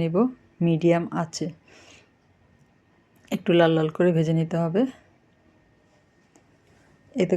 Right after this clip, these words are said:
করে পরবর্তীতে ফুলকপিটাও গলে যাবে না আর চিকেনটাও গলে যাবে না বা খুলে আসবে না। তারপরে চুলা, এগুলো ভাজা হয়ে গিয়েছে, আমি উঠিয়ে রেখেছি। আর চুলায় আরেকটা প্যান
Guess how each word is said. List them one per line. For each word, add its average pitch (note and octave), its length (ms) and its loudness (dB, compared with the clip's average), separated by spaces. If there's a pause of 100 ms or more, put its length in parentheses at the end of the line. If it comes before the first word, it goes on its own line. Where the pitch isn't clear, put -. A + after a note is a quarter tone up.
করে F3+ 140 0 (120)
পরবর্তীতে E3 580 0 (220)
ফুলকপিটাও F#3+ 640 2
গলে F3+ 240 6
যাবে F3 240 2
না G#3 60 2 (120)
আর E3+ 120 2 (100)
চিকেনটাও F3 480 0 (1160)
গলে E3 220 4 (240)
যাবে E3 160 4
না E3 140 0
বা E3+ 140 2
খুলে E3+ 280 4
আসবে C#3+ 280 -2
না। C#3+ 80 0 (440)
তারপরে F3 360 -2
চুলা, F3+ 180 2 (120)
এগুলো F3+ 200 4 (100)
ভাজা F3+ 260 4
হয়ে F3 160 6 (100)
গিয়েছে, E3+ 300 0
আমি E3+ 180 -2
উঠিয়ে E3+ 240 -2
রেখেছি। E3+ 280 -2 (120)
আর D#3+ 120 0
চুলায় F3 200 0
আরেকটা E3 260 -2
প্যান F3 120 0